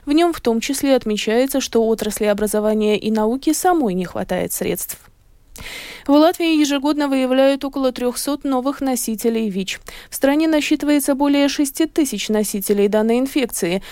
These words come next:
но реальное их количество может быть больше. По количеству вич-инфицированных Латвия занимает третье место в Европейском Союзе.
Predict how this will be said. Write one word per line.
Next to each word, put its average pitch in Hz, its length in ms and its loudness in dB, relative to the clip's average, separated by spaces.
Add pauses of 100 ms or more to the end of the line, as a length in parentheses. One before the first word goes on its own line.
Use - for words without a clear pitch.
(100)
но 320 120 4
реальное 302 480 4
их 233 220 -2
количество 254 600 0
может 233 300 0
быть 254 180 -2
больше. 190 500 -2 (280)
По 330 140 0
количеству 285 600 2
вич-инфицированных 233 1120 0
Латвия 294 360 2
занимает 262 520 0
третье 208 440 -2
место 247 360 0
в - 20 -6
Европейском 240 720 0
Союзе. 190 560 -2